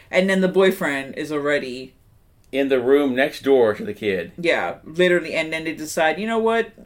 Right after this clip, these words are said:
Speaker 1: <laughs> These walls are mad thick. He's not gonna hear anything."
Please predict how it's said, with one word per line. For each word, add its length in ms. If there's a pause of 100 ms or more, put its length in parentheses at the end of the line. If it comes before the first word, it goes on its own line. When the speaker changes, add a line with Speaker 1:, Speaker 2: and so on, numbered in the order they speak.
(220)
Speaker 1:
<laughs> 580
These 280
walls 320
are 100
mad 420
thick. 300
He's 220
not 160
gonna 120
hear 220
anything." 440